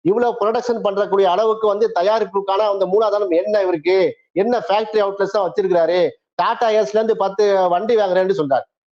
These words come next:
"நான் கடையை பூட்டிட்டு போற ஆளா, நான் வண்டி, பத்து வண்டி வைத்திருக்கிறேன்." இப்படி நிறைய பில்டப்பா பேசுறாரு. முதல்ல இவரை விசாரிங்க நீங்க. நீங்க உட்கார்ந்து பேட்டி கொடுத்து பில்டப் கொடுக்கறதுக்கு முன்னாடி அவரை,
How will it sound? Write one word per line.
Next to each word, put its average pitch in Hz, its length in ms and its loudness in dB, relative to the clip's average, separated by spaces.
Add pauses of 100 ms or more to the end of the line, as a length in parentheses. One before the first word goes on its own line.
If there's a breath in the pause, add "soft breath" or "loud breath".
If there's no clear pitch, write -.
(160)
"நான் 160 140 -2
கடையை 190 320 2
பூட்டிட்டு 196 300 -2
போற 190 200 0
ஆளா, 185 440 0 (120)
நான் 151 160 -2
வண்டி, 180 280 -2
பத்து 170 300 -2
வண்டி 208 180 0
வைத்திருக்கிறேன்." 190 500 0
இப்படி 202 340 -4
நிறைய 190 580 0
பில்டப்பா 202 520 -2
பேசுறாரு. 160 540 0 (420)
முதல்ல 180 520 0
இவரை 180 320 2
விசாரிங்க 165 280 -2
நீங்க. 120 180 -4 (920)
நீங்க 170 260 2
உட்கார்ந்து 202 480 -2
பேட்டி 220 340 0
கொடுத்து 190 280 0
பில்டப் 202 360 -2
கொடுக்கறதுக்கு 160 460 -2
முன்னாடி 135 260 0
அவரை, 160 600 0